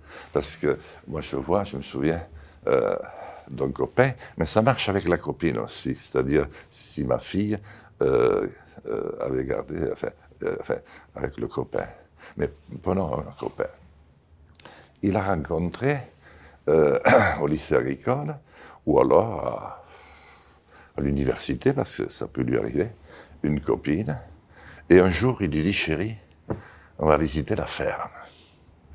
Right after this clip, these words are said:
Elle, elle a le ventre noué. Elle est sur l'autoroute. Et puis tout d'un coup, la départementale. Elle traverse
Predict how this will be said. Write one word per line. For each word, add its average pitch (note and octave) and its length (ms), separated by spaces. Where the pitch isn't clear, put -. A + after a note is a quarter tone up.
Elle, F#2 200
elle C#2+ 120
a C2+ 60
le B1 100
ventre C#2+ 360
noué. C2 400
Elle D#2+ 180
est G#2+ 60
sur C#2+ 480
l'autoroute. C2 640
Et D2+ 60
puis F2 180
tout D#2+ 160
d'un D2+ 200
coup, A2 280
la E2 100
départementale. C#2 960
Elle D#2+ 100
traverse E2 600